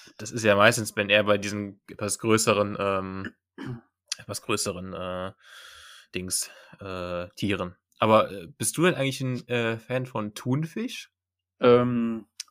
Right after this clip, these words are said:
Speaker 2: ich hab, äh, nie Thunfisch gegessen, mochte ich als Kind nicht, aber dann letztens mal eine Thunfischpizza gegessen und war okay.
Speaker 1: Mhm.
Speaker 2: Aber we-,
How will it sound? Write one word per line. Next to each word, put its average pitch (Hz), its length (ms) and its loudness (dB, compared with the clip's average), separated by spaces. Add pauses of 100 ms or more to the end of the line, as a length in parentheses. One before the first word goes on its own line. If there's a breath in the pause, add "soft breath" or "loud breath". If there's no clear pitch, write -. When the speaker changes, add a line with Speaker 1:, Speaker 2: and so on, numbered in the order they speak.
(160)
Speaker 2:
ich - 140 -4
hab, - 200 -4
äh, 123 400 0
nie 135 240 -2
Thunfisch 151 540 -4
gegessen, 135 520 -2
mochte 151 240 -4
ich - 80 -8
als 123 140 -8
Kind 180 200 -10
nicht, - 220 -6
aber 123 180 -2
dann 127 140 -2
letztens 135 320 -6
mal 127 100 0
eine 117 140 -2
Thunfischpizza 160 800 -8
gegessen 156 500 -6
und 147 300 -8
war 143 240 -2
okay. 135 380 -2
Speaker 1:
Mhm. 123 140 -10 (200 soft breath)
Speaker 2:
Aber 120 180 4
we-, 143 120 -4